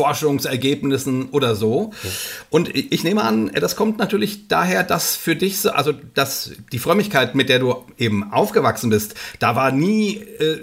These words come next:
Speaker 1: sozusagen das Elementarste, dass die Bibel Wort für Wort stimmt. Ne?
Speaker 2: Nee.
Speaker 1: Sondern es ging mehr darum, äh, der Botschaft von Jesus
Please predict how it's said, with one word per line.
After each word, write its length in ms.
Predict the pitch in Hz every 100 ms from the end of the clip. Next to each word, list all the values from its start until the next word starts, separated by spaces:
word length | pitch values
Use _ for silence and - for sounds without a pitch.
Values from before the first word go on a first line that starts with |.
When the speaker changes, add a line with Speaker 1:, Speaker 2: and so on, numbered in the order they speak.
| -
Speaker 1:
sozusagen 960 | 139 165 170 160 151 151 156 147 139 120
das 180 | 139 135
Elementarste, 920 | 165 190 180 147 139 175 - 175 165
dass 240 | - 165
die 100 | -
Bibel 420 | 135 196 180 143 117
Wort 260 | 147 175
für 200 | - 147
Wort 260 | 139 160 -
stimmt. 600 | - 196 214 104 - - - -
Ne? 320 | 127 160 220 - - -
Speaker 2:
Nee. 100 | 87
Speaker 1:
Sondern 640 | 139 156 160 170 165 - - -
es 120 | 175
ging 240 | 196 208
mehr 360 | 190 175 208 208
darum, 840 | 202 180 202 196 196 202 208 -
äh, 380 | - 185 190 185
der 380 | 175 147 180 180
Botschaft 380 | 190 202 196 -
von 200 | 190 175
Jesus 540 | 208 180 - -